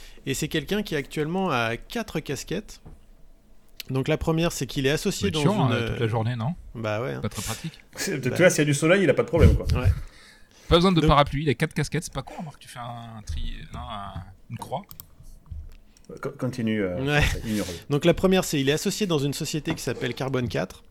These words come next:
Speaker 1: Donc, euh, c'est, c'est une société qui fait du conseil pour les entreprises, pour leur permettre d'adapter leurs activités, euh, sous les contraintes, en fait. Donc les contraintes, c'est quoi ? C'est contraintes énergétiques, les régulations, les normes, voilà.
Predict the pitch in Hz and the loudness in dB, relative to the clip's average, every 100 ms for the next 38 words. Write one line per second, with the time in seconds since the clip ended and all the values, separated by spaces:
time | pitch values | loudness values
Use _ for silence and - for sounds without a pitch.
0 | - 135 131 131 135 123 - - 135 123 | -8 -4 -2 -2 -2 -2 -4 -6 -4 -4
1 | 120 120 120 - 143 131 139 147 165 156 | -4 -4 -6 -6 -6 -4 -6 -6 -6 -4
2 | 135 123 127 190 180 190 185 151 139 135 | -4 -6 -6 -6 -4 -4 -4 -2 -2 -2
3 | 131 143 - 190 190 175 - - - - | -4 -6 -4 -4 -4 -8 -16 -20 -20 -6
4 | 139 135 - 160 175 156 156 160 - 175 | 0 0 0 0 0 0 0 0 -2 0
5 | 143 123 143 - 139 135 - 160 165 127 | 0 0 -4 -8 -10 -10 -4 -2 0 0
6 | 117 113 117 117 - - 139 139 131 123 | -2 -4 -8 -10 -12 -8 -4 -2 -2 -4
7 | 123 104 101 113 - - 117 123 123 127 | -4 -6 -10 -16 -18 -12 -6 -6 -4 -4
8 | 156 156 120 - 147 - 131 127 - 131 | -6 -6 -6 -4 -4 -4 -6 -6 -4 -4
9 | 131 120 113 123 123 147 131 123 123 123 | -2 -2 -2 -4 -6 -8 -2 -2 -2 -2
10 | 120 110 - 127 135 131 113 117 123 135 | -2 -4 -8 -8 -6 -6 -4 -4 -4 -6
11 | 135 - 113 120 | -14 -12 -8 -8